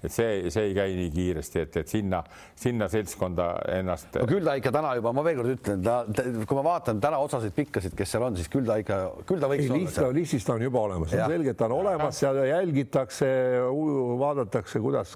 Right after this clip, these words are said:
Speaker 3: kuhu, kelle ja mis on, et noh, ja mingil võib-olla mõne meeskonnal ongi varu selle, et kui seda ei saada, keda tahetakse, eks ole, siis ongi
Speaker 1: Näiteks,
Speaker 3: järgmine
Speaker 1: jah.
Speaker 3: mees seal, teine mees. See on, see on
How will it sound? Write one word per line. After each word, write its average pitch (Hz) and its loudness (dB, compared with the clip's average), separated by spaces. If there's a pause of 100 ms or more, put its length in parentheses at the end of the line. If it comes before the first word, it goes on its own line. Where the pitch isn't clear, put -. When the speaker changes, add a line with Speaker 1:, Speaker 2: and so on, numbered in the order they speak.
Speaker 3:
kuhu, 127 0 (100)
kelle 104 2
ja 107 -2
mis 110 -6
on, 117 0
et - -4
noh, 113 -2 (360)
ja 113 0
mingil 120 2
võib-olla 123 0
mõne 131 0
meeskonnal 127 0
ongi 131 0
varu 143 0
selle, 139 0
et - -16
kui 110 -2
seda 117 2
ei 104 -2
saada, 131 0
keda 117 0
tahetakse, 123 -4
eks - -4
ole, 117 -2
siis 113 -2
ongi 131 2
Speaker 1:
Näiteks, 123 0
Speaker 3:
järgmine 131 0
Speaker 1:
jah. 143 -2
Speaker 3:
mees - -6
seal, 143 0
teine 101 0
mees. 87 -6
See 135 -2
on, 143 -2 (180)
see - -2
on 143 -2